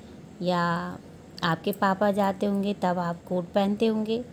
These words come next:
फिर देखिए साड़ी। अब देखिए साड़ी आपकी मम्मी पहनती है ना,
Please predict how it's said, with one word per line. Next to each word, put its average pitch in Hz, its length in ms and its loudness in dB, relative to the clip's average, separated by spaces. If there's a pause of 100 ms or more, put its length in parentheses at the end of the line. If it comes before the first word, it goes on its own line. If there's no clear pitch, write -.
(2250)
फिर 190 100 2
देखिए 240 560 6 (1900)
साड़ी। 226 420 6 (2000)
अब 160 160 -2
देखिए 185 280 4
साड़ी 214 400 6
आपकी 220 360 4
मम्मी 226 360 6
पहनती 196 480 6
है 285 100 10
ना, 370 220 8